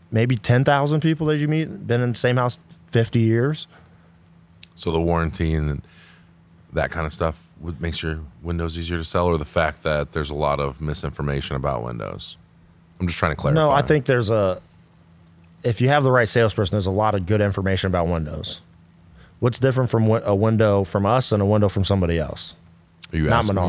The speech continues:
Speaker 2: you're
Speaker 1: I'm
Speaker 2: telling
Speaker 1: asking
Speaker 2: me?
Speaker 1: you.
Speaker 2: Well, the, besides they're custom. So we, we send someone out. When you go sell a, a window, and a, a lot of our, uh, probably viewers are gonna be customers of ours 'cause we're gonna put it on our Facebook page, but when we sell it, we get an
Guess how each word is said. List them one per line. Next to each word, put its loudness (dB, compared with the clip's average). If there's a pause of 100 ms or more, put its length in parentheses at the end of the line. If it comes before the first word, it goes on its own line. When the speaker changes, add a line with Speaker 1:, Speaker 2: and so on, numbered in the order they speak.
(140)
Speaker 2:
you're -2
Speaker 1:
I'm 2
Speaker 2:
telling 2
Speaker 1:
asking 0
Speaker 2:
me? -8
Speaker 1:
you. -10 (1120)
Speaker 2:
Well, 2
the, 0 (160)
besides 2
they're -2
custom. 0
So -2
we, 4
we -2
send 2
someone 2
out. 2
When 0
you 4
go 4
sell 2 (300)
a, -10
a 0
window, 2
and 0
a, -4
a 0
lot 2
of 0
our, 2 (240)
uh, -12
probably 0
viewers 0
are -6
gonna 0
be -2
customers -4
of -8
ours -2
'cause -10
we're -4
gonna -8
put -6
it -2
on -4
our -6
Facebook -6
page, -8
but -6 (1200)
when 0
we 4
sell 4
it, 2
we -2
get 0
an -6